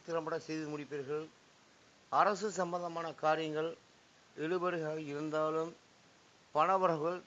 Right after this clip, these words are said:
தாமதமாக வரும். குடும்பத்தில் சில மன வருத்தங்கள் ஏற்படும். பேசிய திருமண, திருமணம் தடைபடும்.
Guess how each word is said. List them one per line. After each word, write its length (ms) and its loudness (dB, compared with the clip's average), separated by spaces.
தாமதமாக 840 -2
வரும். 360 -4
குடும்பத்தில் 600 -4
சில 260 -6
மன 300 -2
வருத்தங்கள் 640 -4
ஏற்படும். 580 -2
பேசிய 720 -4
திருமண, 500 -2
திருமணம் 460 -4
தடைபடும். 520 -2